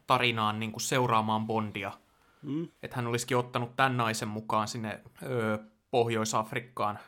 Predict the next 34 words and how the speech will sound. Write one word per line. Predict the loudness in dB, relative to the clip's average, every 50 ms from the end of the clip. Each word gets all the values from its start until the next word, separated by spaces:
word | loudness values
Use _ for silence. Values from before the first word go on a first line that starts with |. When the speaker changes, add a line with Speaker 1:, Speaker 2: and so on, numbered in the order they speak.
| _ 0
Speaker 1:
tai | 2 2
no, | 2 2 -2 -2 -4 -10 -20 -20 -18
siis, | -14 -8 -4 -2 -2 -2 -2
tai | 0 4 6 6 6
sinne | 4 2 0 0 0 -2 -2 -4 -6 -6
Alpeille | -2 0 0 0 0 0 0 0 0 -2 -4
tapaamaan | -2 -2 -2 0 2 2 2 2 0 -2 -2
tätä, | -4 -6 -4 -2 0 0 0 0 -2 -6 -14 -16 -10
tätä | -8 -6 -6 -4
mister | -4 -4 -6 -4 -4 -4 -2
Whitea. | 0 0 0 0 -2 -4 -6 -4 -4 -4 -4 -6 -14 _ _
Siis | -12 -10 -8 -6
niinku, | -4 -4 -2 -2 -4 -2
koska | -2 -2 -2 -2 -2
sit | -4 -6 -4
siinä | -2 -2 -2 0 0
olisi | -2 -2 -2
niinku | -2 -2 0 2
rakentunut | 4 4 4 4 2 2 2 -2 -2 2 2
oikeasti | 2 2 2 2 0 0 0 0 0 0 0 -2 -2
jotain | -6 -4 0 2 2 2 0
suhdetta | -2 -2 -2 -2 -2 -4 -6 -6 -4 -2
ja | -2 -2
tällaista. | 0 -2 -2 -2 -2 -6 -4 -4 -4 -4 -4 -6 _ _ _
Speaker 2:
Mm. | -8 -4 -2 -2 -2 -2 -4 _ _ _ _ _ -16 -12
Speaker 1:
Et | -6
Monica | -2 0 0 4 4 4
Belluccilla | 4 4 2 2 0 -2 -2 -4 -2 0 2
ja | 4 6 6 4 2 0 -4 -4
Craigillä | -2 0 0 0 0 0 -2 -2
kuitenkin | -2 -4 -4 -2 -2 -2 -4 -6 -8 -10 -10
oikeasti | -8 -8 -4 -4 -2 -4 -2 0 2
on | 2 2 2
sitä | 0 -2 -2 0 0 0